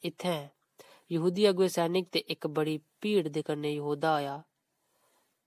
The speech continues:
ਉਹਨੇ ਤਲਵਾਰਾਂ ਦੇ ਡਾਂਗਾਂ ਲੇਤੀ ਹੀ, ਲੇਤੀ ਦੀ ਹੀ। ਯਹੂਦਾ ਨੇ ਯੀਸ਼ੂ ਦੇ, ਯਹੂਦਾ ਨੇ ਯੀਸ਼ੂ ਦੇ ਕੋਲ ਆਈਆ ਉਹਦੇ ਕੰਨੇ ਆਖਿਆ, "ਇਹ ਗੁਰੂ,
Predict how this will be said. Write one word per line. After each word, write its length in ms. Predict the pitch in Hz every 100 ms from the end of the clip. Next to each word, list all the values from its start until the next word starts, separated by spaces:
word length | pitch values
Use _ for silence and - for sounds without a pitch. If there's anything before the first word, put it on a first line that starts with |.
| _ _ _ _ _ _ _ _ _ _ _ _ _ _ _ _ _ _ _ _ _ _ _ _ -
ਉਹਨੇ 180 | 170 185
ਤਲਵਾਰਾਂ 520 | - 175 165 165 170
ਦੇ 240 | 165 160 151 _ _ -
ਡਾਂਗਾਂ 380 | 160 160 165 180
ਲੇਤੀ 320 | 160 - 170
ਹੀ, 200 | 151 147 - _ -
ਲੇਤੀ 340 | 165 170 180
ਦੀ 160 | 175 180
ਹੀ। 220 | 151 143 _ _ _ -
ਯਹੂਦਾ 420 | 165 170 180 214
ਨੇ 120 | 196
ਯੀਸ਼ੂ 600 | 165 151 156 - 175 170 156
ਦੇ, 220 | 151 156 - _ _ _ _ -
ਯਹੂਦਾ 340 | 160 175 175 226
ਨੇ 140 | 214
ਯੀਸ਼ੂ 380 | 190 160 156 196
ਦੇ 140 | 185
ਕੋਲ 320 | 175 160 170 170
ਆਈਆ 300 | 156 151 147
ਉਹਦੇ 260 | 156 156 165
ਕੰਨੇ 280 | 160 151
ਆਖਿਆ, 360 | 143 143 - 147
"ਇਹ 140 | 160 190
ਗੁਰੂ, 360 | 165 156 151